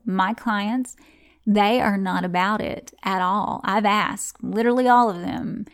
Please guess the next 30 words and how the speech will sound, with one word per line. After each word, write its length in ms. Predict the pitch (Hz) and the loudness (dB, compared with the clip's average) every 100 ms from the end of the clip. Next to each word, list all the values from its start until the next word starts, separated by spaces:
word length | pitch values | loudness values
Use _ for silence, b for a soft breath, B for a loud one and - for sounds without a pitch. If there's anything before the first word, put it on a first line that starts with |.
| B | B
and 120 | 202 | -2
this 140 | 208 214 | 0 0
is 160 | 220 | -4
what 140 | 220 220 | -2 -2
happens. 500 | 214 208 - - - | -2 -4 -8 -8 -4
They 80 | 202 | -2
either 260 | 220 240 | 0 0
say 220 | 226 202 | 0 0
no 400 | 202 196 190 220 | 0 2 0 0
straight 320 | 240 - 185 185 | -4 -4 -4 0
out, 320 | 196 247 - 220 | 0 0 -2 -2
which 180 | 220 | 0
is 120 | 208 - | 0 4
probably 500 | 214 202 202 190 196 | 4 4 2 0 0
seventy-five 640 | 208 202 196 185 180 - | 0 2 0 0 -4 -4
percent 340 | 185 - 185 | -6 -4 -6
of 80 | 190 | 0
them, 240 | 262 370 B B B B B B | 0 0 B B B B B B
or 240 | - 247 262 | 6 6 6
they 220 | 220 214 | 4 0
kind 320 | - 226 226 | 0 0 0
of, 140 | 202 | 0
you 100 | 208 | 0
know, 320 | 190 180 196 208 | 0 0 -2 -2
they 160 | 214 | -2
grimace 880 | 202 196 196 190 220 254 240 - 185 - - | -2 -2 -2 0 0 0 0 -2 -6 -14 -8
painfully 800 | - 202 196 190 233 240 269 277 | -6 -4 -4 -6 -4 -2 -2 -2
and 180 | 220 208 | -2 -2
say, 460 | - 208 202 196 - | -4 -4 -4 -4 -6
"Well, 1160 | 220 240 254 254 233 262 277 285 285 285 285 | -8 -6 -6 -4 -4 -4 -6 -6 -6 -6 -8